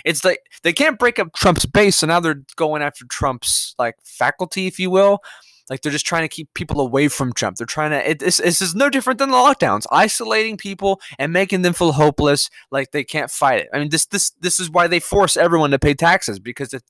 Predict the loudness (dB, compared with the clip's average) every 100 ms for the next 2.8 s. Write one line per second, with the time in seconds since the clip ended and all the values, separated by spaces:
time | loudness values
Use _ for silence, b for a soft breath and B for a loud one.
0 | -14 -14 -8 0 0 0 -8 B B -6
1 | -4 -2 -4 -4 0 2 2 -2 2 2
2 | 2 0 -2 -4 -4 -2 -2